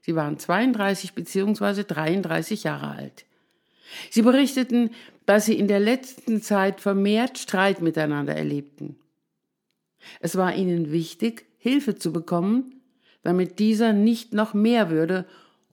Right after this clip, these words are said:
oder gar eskaliere. Es bestehe auch Kinderwunsch,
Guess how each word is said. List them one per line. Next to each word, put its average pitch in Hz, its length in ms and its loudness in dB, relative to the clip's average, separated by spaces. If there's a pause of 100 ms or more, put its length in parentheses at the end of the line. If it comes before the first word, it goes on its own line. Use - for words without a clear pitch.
oder 196 240 4
gar 156 360 0
eskaliere. 175 720 -2 (1400)
Es 196 160 -2
bestehe 226 500 2
auch 220 160 0
Kinderwunsch, 202 640 4